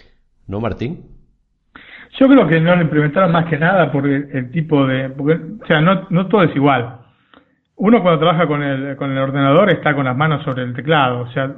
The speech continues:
Speaker 2: estirar un poco el dedo no, no es que te cambia mucho la cosa. Y te evita confusiones, porque capaz que te llaman,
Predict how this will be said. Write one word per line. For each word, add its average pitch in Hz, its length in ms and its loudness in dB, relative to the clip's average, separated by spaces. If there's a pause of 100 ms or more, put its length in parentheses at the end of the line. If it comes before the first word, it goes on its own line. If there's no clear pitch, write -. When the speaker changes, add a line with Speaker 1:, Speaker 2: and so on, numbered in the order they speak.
(260)
Speaker 2:
estirar 170 400 2
un 165 120 2
poco 160 180 2
el 143 100 2
dedo 165 240 2
no, 127 300 -4
no 127 140 -4
es 139 60 -4
que 135 100 -6
te 123 180 -6
cambia 135 260 -2
mucho 131 260 -4
la 123 140 -2
cosa. 120 360 -6 (580)
Y 139 600 4 (200)
te 160 100 0
evita 160 640 0
confusiones, 147 760 -2
porque 127 360 -8
capaz 135 220 -4
que 139 80 -2
te 135 80 -8
llaman, 151 540 -4